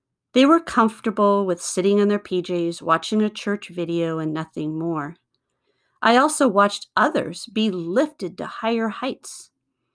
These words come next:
They got deeper into their Bible study, which became daily and hours long in some cases. Their prayers became constant and vibrant.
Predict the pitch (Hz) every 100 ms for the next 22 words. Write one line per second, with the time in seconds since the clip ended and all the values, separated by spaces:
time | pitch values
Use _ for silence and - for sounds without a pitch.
0 | _ _ _ _ _ _ _ _ 214 220
1 | 202 - 208 254 269 208 185 175 170 160
2 | 165 185 202 170 - - 156 139 160 _
3 | _ _ _ _ _ _ _ 220 220 226
4 | 214 202 180 151 - _ _ _ - 175
5 | 240 247 175 151 151 151 - 156 285 233
6 | 156 139 143 302 269 151 151 147 147 -
7 | 156 151 - - - _ _ _ _ _
8 | _ _ - 220 214 - 220 262 196 180
9 | 170 190 180 - - 208 240 - 151 151
10 | 147 147 202 233 139 - -